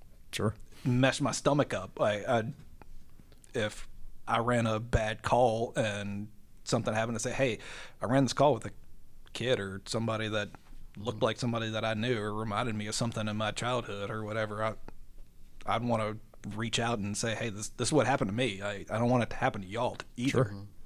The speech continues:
Speaker 1: Yeah, whatever, whatever the case. I mean, I, it's, you know, you look, you look at guys like, again, I know An-, Andy Stumpf talks about it a lot. I mean, the guy was a, you know, he was a, uh, s-, uh, a DevGru guy. You know, it,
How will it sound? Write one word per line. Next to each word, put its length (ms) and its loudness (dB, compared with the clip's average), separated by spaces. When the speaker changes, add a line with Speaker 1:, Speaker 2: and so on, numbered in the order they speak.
Speaker 1:
Yeah, 100 12
whatever, 260 10
whatever 300 10
the 80 12
case. 320 6
I 20 2
mean, 100 6
I, 140 4
it's, 320 4
you 160 0
know, 120 -4
you 60 2
look, 180 8
you 140 -2
look 180 8
at 60 4
guys 280 8
like, 220 6
again, 360 4
I 80 4
know 120 6
An-, 180 6
Andy 240 6
Stumpf 260 6
talks 240 6
about 220 8
it 60 2
a 60 4
lot. 340 8
I 40 -4
mean, 240 -2
the 80 -2
guy 260 4
was 220 2
a, 160 0
you 160 -6
know, 100 2
he 60 2
was 120 0
a, 200 -2
uh, 140 0
s-, 220 -6
uh, 260 -2
a 100 -4
DevGru 420 8
guy. 460 8
You 80 0
know, 100 2
it, 380 0